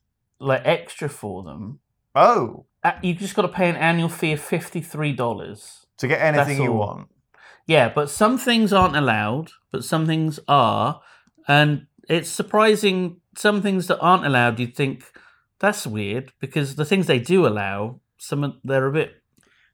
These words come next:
Speaker 1: spicy.
Speaker 2: I guess it's approved by s-, humans, and there's
Speaker 1: Yeah.
Speaker 2: no proper, there's probably a, a rule book.
Speaker 1: Yeah.
Speaker 2: But it's largely like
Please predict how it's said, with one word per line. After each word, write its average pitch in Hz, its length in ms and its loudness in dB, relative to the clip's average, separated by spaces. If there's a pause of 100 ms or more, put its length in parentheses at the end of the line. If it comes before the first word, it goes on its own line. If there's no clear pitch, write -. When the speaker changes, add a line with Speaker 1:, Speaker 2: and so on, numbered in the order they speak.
(240)
Speaker 1:
spicy. 139 680 -2
Speaker 2:
I 165 80 6
guess 196 320 2
it's - 440 -6 (640)
approved 139 580 0
by 123 220 4
s-, - 440 -8
humans, 104 840 -6
and 113 100 -2
there's 151 120 2
Speaker 1:
Yeah. 120 220 4
Speaker 2:
no 104 40 -8
proper, 117 400 -4 (100)
there's 139 140 -4
probably 160 240 2
a, 135 140 -2
a 139 100 -2
rule 127 320 0
book. 107 380 -4
Speaker 1:
Yeah. 113 500 2
Speaker 2:
But 135 140 2
it's 135 160 -4
largely 135 420 4
like 117 400 0